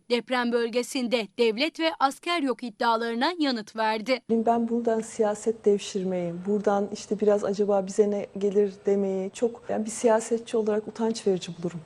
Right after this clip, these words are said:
Speaker 2: Onu söylemek istiyorum. Yani acıdan Kimseye fayda çıkmaz. Acı hepimizin acısıdır, hepimizin ortak acısıdır. Ha, iyi bir şeyler yapma çabasını da çok anlamlı bulurum. Bu konuda da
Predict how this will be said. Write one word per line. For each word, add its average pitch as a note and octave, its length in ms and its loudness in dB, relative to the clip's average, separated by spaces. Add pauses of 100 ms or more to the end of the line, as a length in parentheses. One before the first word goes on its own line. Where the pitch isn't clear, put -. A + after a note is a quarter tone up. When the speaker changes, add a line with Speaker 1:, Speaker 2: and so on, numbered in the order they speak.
(160)
Speaker 2:
Onu G#3 200 4
söylemek F#3+ 440 -2
istiyorum. D#3+ 420 -6
Yani G3+ 400 2
acıdan A3+ 500 2 (400)
Kimseye B3+ 340 2
fayda G3+ 320 0
çıkmaz. - 640 -8
Acı G#3+ 340 2
hepimizin A3 500 -2
acısıdır, - 480 -4
hepimizin A3+ 440 -2
ortak G#3 320 -4
acısıdır. F#3 420 -6
Ha, A#3 100 0
iyi B3 200 0
bir C4 60 -10
şeyler B3 320 0
yapma A3+ 340 2
çabasını A#3 460 -4
da B3 60 -4
çok A#3 160 -2
anlamlı A3+ 480 0
bulurum. A#3+ 300 -2
Bu - 60 -18
konuda A#3 320 0
da G#3 140 0